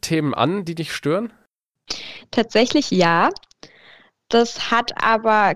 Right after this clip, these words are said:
Speaker 2: gedauert, weil, ähm, bei einem Vorstellungsgespräch kann ich meinem Arbeitgeber viel erzählen und der Arbeitgeber kann mir viel erzählen. Und, äh, Kommunikation auf Augenhöhe, ja, okay,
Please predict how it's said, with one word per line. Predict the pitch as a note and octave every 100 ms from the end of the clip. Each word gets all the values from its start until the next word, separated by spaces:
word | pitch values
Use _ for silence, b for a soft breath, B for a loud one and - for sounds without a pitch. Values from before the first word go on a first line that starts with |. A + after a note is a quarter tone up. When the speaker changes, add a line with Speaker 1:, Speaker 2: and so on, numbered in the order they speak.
| -
Speaker 2:
gedauert, | A3 - F3 F3 E3+ E3+ - _ _ _
weil, | - F#3+ F3+ G#3 D4 - - -
ähm, | G#3 G#3 G3 F#3+ F#3+ - - -
bei | G3+
einem | G3 G3
Vorstellungsgespräch | G#3 G#3+ A3+ C4 C4 - C4+ - A#3 A#3+ -
kann | G3+ F#3+
ich | - G#3+
meinem | G3+ F#3 F3
Arbeitgeber | E3+ F3 - G#3+ B3
viel | C#4 C#4
erzählen | B3 - A#3+ A#3 A#3
und | G3
der | E3+
Arbeitgeber | A2 F#3 - G#3 F#3+
kann | - G3+
mir | G#3 A3+
viel | - C4
erzählen. | B3+ - B3+ C4 C4+ B B B B B _
Und, | G#3 A3 G#3+ G#3 G3+ - -
äh, | - - -
Kommunikation | A3+ G#3+ G#3 G#3 A3 - G3 F#3+
auf | F#3 -
Augenhöhe, | A2 F#3 A#3+ C4+ B3 C4 B3+ B3 B3 -
ja, | - G3+ F#3+ F#3+
okay, | - - A#3 A#3+ B3+ C#4